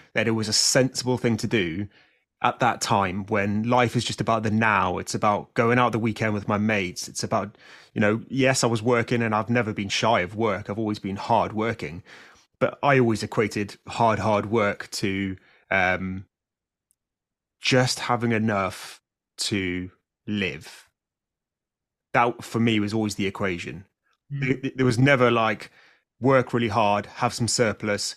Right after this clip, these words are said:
Speaker 1: keep that to the side. That can be future money or fun money or go and do whatever you want money. It was just whatever came in that month, at the end of the month.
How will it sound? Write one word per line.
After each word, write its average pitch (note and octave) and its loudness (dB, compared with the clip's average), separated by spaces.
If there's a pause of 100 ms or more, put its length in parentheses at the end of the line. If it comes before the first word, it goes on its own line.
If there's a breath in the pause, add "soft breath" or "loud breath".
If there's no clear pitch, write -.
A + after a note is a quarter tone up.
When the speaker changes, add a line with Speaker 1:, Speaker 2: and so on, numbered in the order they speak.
Speaker 1:
keep A2+ -8
that G#2 2
to - -20
the G#2+ -4
side. G2 0 (220 loud breath)
That A#2 4
can A2 0
be G#2 0
future G#2+ -2
money G2+ -4
or F#2 -4
fun G2+ 0
money G2 -4
or F#2 -8 (400 loud breath)
go A#2+ 4
and A2 4
do A#2 4
whatever A2+ 2
you G#2+ 0
want G#2 -2
money. F#2+ -6 (180 soft breath)
It A#2 0
was A2 0
just A2 0 (400)
whatever B2+ 4
came A#2+ 2
in A#2 2
that A2+ 0
month, G#2 -4
at A2+ -2
the A#2 2
end A2+ 2
of G#2 2
the G2+ 0
month. G2+ -2